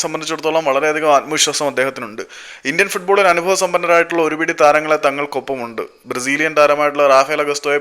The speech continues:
പോലെ ഒരു സൂപ്പർ താരം തങ്ങളുടെ കൂടെ ഉണ്ടെങ്കിൽ മറ്റെന്തിനെ ഭയക്കാനാണവർ? ഏഹ്, അതുകൊണ്ട് പോർച്ചുഗീസ് കൾച്ചർ കാണും. ഇപ്പം, ഏഹ്, യൂറോപ്പിലെ ബ്രസീൽ എന്നാണ് അറിയപ്പെടുന്നത് പോർച്ചുഗലിനെ. അതുപോലെ തന്നെ, ഏഹ്, ലാറ്റിൻ അമേരിക്കയിലെ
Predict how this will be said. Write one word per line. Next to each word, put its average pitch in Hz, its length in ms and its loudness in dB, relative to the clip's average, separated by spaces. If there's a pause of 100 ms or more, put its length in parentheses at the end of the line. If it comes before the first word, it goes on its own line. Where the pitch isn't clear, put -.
പോലെ 143 220 -2
ഒരു 151 100 -6 (460)
സൂപ്പർ 185 340 0
താരം 185 260 6
തങ്ങളുടെ 170 360 -2
കൂടെ 170 240 0
ഉണ്ടെങ്കിൽ 156 280 -4 (120)
മറ്റെന്തിനെ 143 560 -4
ഭയക്കാനാണവർ? 123 720 0 (720)
ഏഹ്, 107 200 2
അതുകൊണ്ട് 202 260 0 (120)
പോർച്ചുഗീസ് 175 500 -4
കൾച്ചർ 214 280 0 (100)
കാണും. 147 300 -4
ഇപ്പം, 139 180 -8 (420)
ഏഹ്, 120 240 2
യൂറോപ്പിലെ 175 480 0 (100)
ബ്രസീൽ 135 340 -2 (100)
എന്നാണ് 131 240 -4
അറിയപ്പെടുന്നത് 117 520 -8 (140)
പോർച്ചുഗലിനെ. 117 560 -6
അതുപോലെ 135 340 -2
തന്നെ, 139 180 -4 (580)
ഏഹ്, 120 200 8
ലാറ്റിൻ 147 320 4
അമേരിക്കയിലെ 165 400 -4